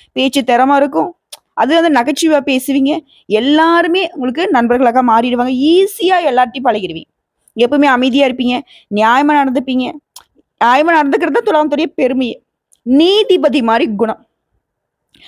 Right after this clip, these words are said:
காற்று தத்துவம் இவங்களுக்கு. இதனாலவே நீதிபதி குணம் இவங்களுக்கு இயற்கையாவே இருக்கும். உங்களுக்கு சுக்கிர பகவான் அதிபதியா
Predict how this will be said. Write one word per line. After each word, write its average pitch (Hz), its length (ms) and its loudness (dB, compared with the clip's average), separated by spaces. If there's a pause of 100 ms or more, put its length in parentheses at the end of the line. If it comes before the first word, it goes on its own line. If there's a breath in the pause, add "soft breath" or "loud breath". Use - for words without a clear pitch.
(240 loud breath)
காற்று 285 320 0 (140)
தத்துவம் 302 420 -2
இவங்களுக்கு. 202 460 -2 (1300 soft breath)
இதனாலவே 349 500 2 (300)
நீதிபதி 330 540 0
குணம் 302 240 -2
இவங்களுக்கு 269 340 0 (400)
இயற்கையாவே 226 500 0
இருக்கும். 185 220 -10 (840 loud breath)
உங்களுக்கு 339 280 2
சுக்கிர 427 280 0
பகவான் 370 220 0 (120)
அதிபதியா 339 420 0